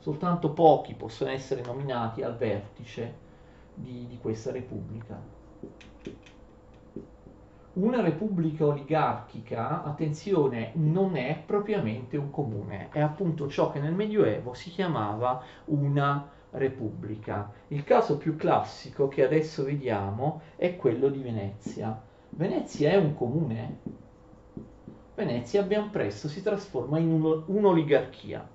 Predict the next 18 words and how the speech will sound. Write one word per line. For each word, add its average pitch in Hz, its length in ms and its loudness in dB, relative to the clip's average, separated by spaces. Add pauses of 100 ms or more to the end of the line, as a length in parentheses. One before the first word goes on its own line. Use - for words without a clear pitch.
(300)
una 151 200 4
repubblica 151 580 2
oligarchica 165 920 4
di 143 360 -4
mercanti. - 1080 -8 (1300)
Ehm, - 880 0
per 220 200 4
la 233 100 8
verità, 147 680 4
Venezia, 113 960 -2 (480)
ehm, 113 540 -4 (840)
ha 135 200 -6
sempre 247 400 2
avuto 147 380 4
una 113 240 -2
carica, 127 800 2 (1300)
una 143 260 4
carica 127 880 6